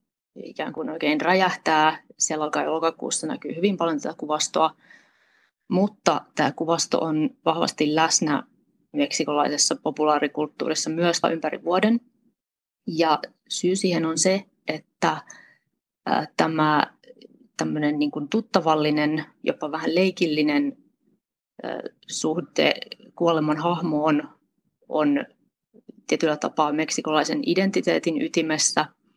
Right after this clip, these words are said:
Ja meksikolaisessa populaarikulttuurissa tämä kuoleman kuvasto näkyy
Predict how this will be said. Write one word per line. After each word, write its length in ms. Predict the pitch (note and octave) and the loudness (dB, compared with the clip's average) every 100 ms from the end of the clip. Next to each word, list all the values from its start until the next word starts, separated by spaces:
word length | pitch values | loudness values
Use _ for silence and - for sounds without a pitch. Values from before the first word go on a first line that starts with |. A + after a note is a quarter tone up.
| _ _ _ _ _ - | _ _ _ _ _ -10
Ja 580 | D3 D3 D3+ D3+ D3 - - _ _ _ _ _ _ _ - | -8 -4 2 4 4 2 -2 _ _ _ _ _ _ _ -6
meksikolaisessa 680 | F3+ F#3 - E3+ E3 E3 - | -2 -2 0 0 0 0 -2
populaarikulttuurissa 1300 | F#3 F3+ F#3+ E3 D3+ D3 - D3 C#3+ - D3 D3 - D3+ | 0 0 2 2 4 0 -2 -6 -4 -4 0 0 0 -2
tämä 240 | D#3+ D3 | -2 -2
kuoleman 440 | D3+ D#3+ D#3+ D3+ | 0 0 2 -2
kuvasto 640 | - D3+ D#3+ - - C3+ - _ - | -4 0 0 0 -2 -2 -4 _ -8
näkyy 600 | - - - D3+ D3 - | -4 -4 0 0 0 -2